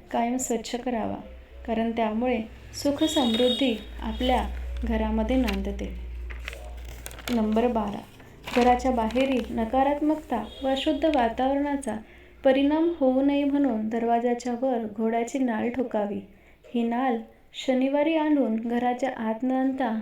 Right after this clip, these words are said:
हळद कुंकू वाहून बाहेरच्या बाहेर दरवाजाच्या चौपटीवर ठोकून द्यावी. त्याची टोके जमिनीच्या दिशेने म्हणजे खाली असावी. नंबर तेरा, घरामध्ये रोज श्रीसूक्त व्यंकटेश स्तोत्राचे वाचन करावे. घरामध्ये कधीही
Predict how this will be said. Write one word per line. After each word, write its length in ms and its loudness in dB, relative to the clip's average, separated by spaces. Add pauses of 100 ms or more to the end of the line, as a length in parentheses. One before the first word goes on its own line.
(100)
हळद 200 2
कुंकू 420 -2
वाहून 440 0
बाहेरच्या 460 -2
बाहेर 460 0
दरवाजाच्या 600 0
चौपटीवर 680 0 (100)
ठोकून 380 -4
द्यावी. 240 -2 (500)
त्याची 220 0
टोके 480 0
जमिनीच्या 560 0
दिशेने 480 0
म्हणजे 300 -2
खाली 280 0
असावी. 440 -4 (460)
नंबर 360 0
तेरा, 340 -2 (460)
घरामध्ये 600 0
रोज 300 2 (300)
श्रीसूक्त 560 -2 (240)
व्यंकटेश 600 0
स्तोत्राचे 560 0
वाचन 380 -4
करावे. 380 -4 (420)
घरामध्ये 600 0 (100)
कधीही 480 0